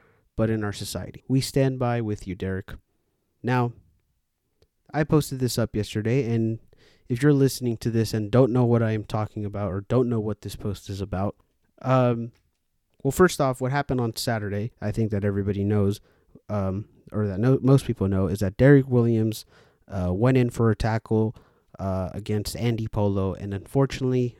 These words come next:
uh, Andy Polo, that ended Andy Polo's, um, season, uh, this year. Uh, he, I think he had, like, a torn, uh, like, he, something happened with his meniscus, and he had, like, uh,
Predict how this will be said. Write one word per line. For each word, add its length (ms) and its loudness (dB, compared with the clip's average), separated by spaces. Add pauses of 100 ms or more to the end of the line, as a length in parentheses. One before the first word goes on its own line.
uh, 300 -2
Andy 300 -4
Polo, 480 0
that 180 -2
ended 320 4
Andy 300 -2
Polo's, 520 -2
um, 280 -4 (220)
season, 540 2 (460)
uh, 240 -8
this 200 -10
year. 200 -8 (200)
Uh, 300 -6 (240)
he, 180 -10
I 120 -4
think 160 -6
he 80 -2
had, 80 -2
like, 160 -8
a 60 -12
torn, 420 -2
uh, 140 -4
like, 140 -10
he, 140 -10
something 460 0
happened 340 -4
with 120 -10
his 100 -12
meniscus, 720 2 (340)
and 80 -8
he 60 -4
had, 100 -4
like, 180 -6 (220)
uh, 360 -6